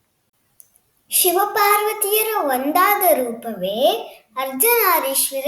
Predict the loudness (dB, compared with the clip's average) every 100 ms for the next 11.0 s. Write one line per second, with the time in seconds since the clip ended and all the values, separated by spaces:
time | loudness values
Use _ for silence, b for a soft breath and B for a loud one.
0 | 0 0 -4 -4 -4 -4 -8 -18 _ _
1 | _ _ _ _ _ _ _ _ _ _
2 | -2 2 2 6 6 6 4 2 2 2
3 | 2 -2 -2 2 4 4 2 0 2 4
4 | 4 4 2 0 0 2 0 B B -4
5 | 0 2 0 2 2 2 0 -10 -18 -8
6 | 2 4 6 4 4 -2 -12 _ 0 0
7 | -2 -2 2 2 0 -8 0 0 2 -2
8 | 0 2 4 4 4 2 2 0 -2 -14
9 | -4 0 2 0 0 -2 0 -2 -4 -8
10 | -4 0 2 2 0 2 2 2 2 2